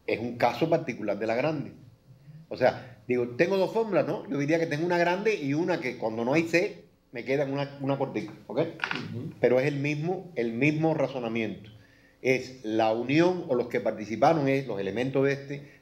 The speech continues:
Speaker 1: los elementos del otro, menos la intersección. Cuando son tres, uno, dos, tres, y entonces tengo tres intersecciones. Y tengo que sumar, se me produce un núcleo, que es el que son los tres intersectos o un corazón,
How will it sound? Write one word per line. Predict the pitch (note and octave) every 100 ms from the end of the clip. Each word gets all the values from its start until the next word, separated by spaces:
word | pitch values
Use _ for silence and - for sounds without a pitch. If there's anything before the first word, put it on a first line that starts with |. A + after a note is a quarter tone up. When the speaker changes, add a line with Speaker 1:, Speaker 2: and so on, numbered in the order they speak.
| _
Speaker 1:
los | F#2+
elementos | F#2 F#2 A2 A#2
del | C3+ C#3
otro, | C#3 D3+ - - _ -
menos | A2 A#2+ D#3+ F3 C3+
la | A#2+
intersección. | A2+ G2+ F#2+ - F#2+ - F#2 D#2+ - - - -
Cuando | F#2+ F#2
son | F#2+ B2+ C3+
tres, | C#3 C#3 A#2+ - - _ _ _
uno, | A2+ B2 B2+ F#2 F#2
dos, | B2 C3+ C3
tres, | C#3+ D#3 D#3+ - -
y | A2+
entonces | G#2+ A2+ A2+ A#2
tengo | A#2 C3+ C3
tres | G#2+ G#2
intersecciones. | A2 A#2 A#2 A#2+ - D3 B2 - - - _ _
Y | G2
tengo | G#2 A2 B2
que | C#3
sumar, | C#3+ C#3 D3 D3 - - _
se | - -
me | F#2+
produce | F#2 F#2+ G#2 A2+ B2+
un | B2+ C3
núcleo, | C#3 C#3 E3 - - - _ _ _ _ _
que | G#2+
es | F#2
el | G#2+
que | G#2+ A2
son | - A#2+
los | A#2+ -
tres | G#2
intersectos | A2 B2 - C3+ C3+ D3 -
o | F2+
un | F#2+ G2
corazón, | B2 B2 C#3+